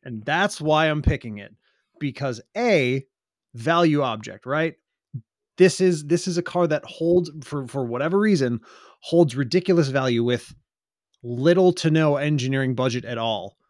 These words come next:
It is literally the same car. It just has CarPlay now. <clears throat> Yeah,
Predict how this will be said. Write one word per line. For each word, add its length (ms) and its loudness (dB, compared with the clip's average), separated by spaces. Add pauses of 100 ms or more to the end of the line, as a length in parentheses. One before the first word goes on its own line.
(260)
It 120 0
is 200 0
literally 580 2
the 100 -4
same 280 -2
car. 260 -4
It 80 -8
just 180 -6
has 160 -4
CarPlay 460 -2
now. 320 -4
<clears throat> 880 -18 (880)
Yeah, 140 -2